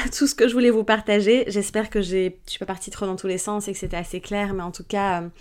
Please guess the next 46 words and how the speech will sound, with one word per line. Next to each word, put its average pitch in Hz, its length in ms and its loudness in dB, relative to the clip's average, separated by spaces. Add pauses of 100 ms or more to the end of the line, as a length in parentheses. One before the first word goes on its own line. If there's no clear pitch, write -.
(640)
voilà, 180 260 2
c'est, 180 560 -2
c'est, 175 500 -4 (480)
je 185 140 -2
sais 233 200 2
que 226 200 2
moi, 226 140 2
depuis 226 220 2
que 220 60 2
je 202 60 2
m'autorise 202 400 0
ça, 214 340 0 (1080)
je, 175 320 -2
je... 190 400 2
c'est 226 240 4
aussi 214 240 6
une, 214 200 2
une 208 160 4
manière 202 240 2
de 202 60 2
prendre 185 260 -4
soin 196 300 -2
de 196 40 -2
son 190 180 -4
énergie, 185 460 -4
en 165 80 -6
fait. - 360 -14 (320)
Je 190 100 -6
vois 185 140 4
bien 214 300 2
que, 214 420 0
euh, 180 420 -4 (520)
euh, 185 80 -4
mon 185 200 0
énergie, 190 460 2
elle 196 100 6
est 175 40 2
plus, 214 340 -4
je 208 60 -4
suis 190 120 -4
plus - 120 -2
en 208 80 2
train 208 300 -2
de 196 120 2
la, 170 240 -2
vous 170 60 -12